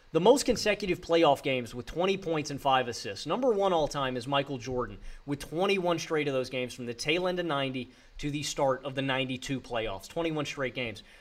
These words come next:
Number two on that list is LeBron James with fourteen. Tied with him at second is Nikola Jokic. And guess what? It's kinda funny. It's all those years that you pointed out. LeBron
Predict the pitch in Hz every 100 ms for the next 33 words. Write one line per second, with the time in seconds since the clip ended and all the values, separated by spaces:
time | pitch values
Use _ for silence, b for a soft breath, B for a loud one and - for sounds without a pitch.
0 | B 156 254 294 - 277 226 170 151 147
1 | 147 147 b b b 190 196 196 202 147
2 | 165 160 151 139 139 101 - 135 139 165
3 | 160 156 175 139 95 - - 185 285 254
4 | 208 180 139 - 113 117 165 165 B B
5 | - 165 185 180 190 196 180 214 247 175
6 | 135 151 160 190 156 B B - - 165
7 | 139 160 147 117 127 139 139 120 131 135
8 | 117 113 147 143 - 131 120 131 107 117
9 | 127 131 139 127